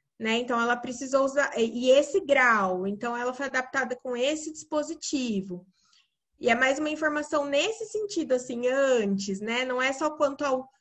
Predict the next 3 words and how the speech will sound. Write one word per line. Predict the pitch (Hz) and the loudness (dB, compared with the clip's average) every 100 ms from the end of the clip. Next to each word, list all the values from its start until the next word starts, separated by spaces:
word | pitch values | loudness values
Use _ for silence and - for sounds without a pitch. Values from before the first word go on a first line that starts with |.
| _ _ _ _ | _ _ _ _
manuseio | 226 247 277 262 226 254 285 277 | 0 2 2 -4 2 4 4 0
do | 233 254 | 0 0
equipamento, | 247 277 - 277 277 220 185 185 190 196 | 0 -4 -4 -4 -2 -2 -2 -4 -6 -12